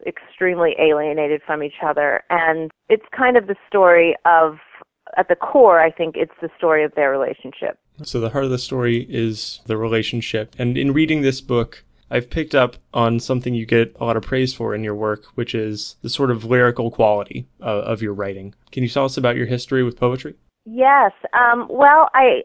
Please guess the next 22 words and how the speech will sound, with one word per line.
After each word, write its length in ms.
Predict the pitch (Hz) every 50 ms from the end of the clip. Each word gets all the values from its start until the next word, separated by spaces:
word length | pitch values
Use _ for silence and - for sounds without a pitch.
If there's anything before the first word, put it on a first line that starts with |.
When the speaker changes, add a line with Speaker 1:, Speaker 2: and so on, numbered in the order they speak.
| - -
Speaker 1:
I 100 | - 226
really 300 | 247 262 294 294 294 277 -
started 340 | _ - 220 214 208 202 196
out 220 | 202 190 202 220
as 100 | 220 208
a 60 | 202 190
poet. 520 | - - 196 180 165 165 165 156 - - _ -
I 360 | 180 185 185 180 180 180 180
went 420 | 180 180 180 190 202 196 185 - - _ - -
to, 500 | - 208 190 185 185 180 175 175 170 175 - -
um, 540 | 185 175 175 170 170 165 165 165 165 170 _ -
I 60 | 185 185
started 240 | - 220 202 202 190
writing 260 | 185 180 180 185 180
poetry 480 | - 185 180 180 175 - 190 180 175 170
as 120 | 170 170
an 100 | 170 170
undergraduate. 800 | 170 165 170 170 - 175 170 165 165 165 175 165 165 160 165 - _ _ _ _ _ - - - _ _
I 60 | -
think 220 | 196 208 202 196 - -
o-, 180 | - 110 - -
on 120 | - 165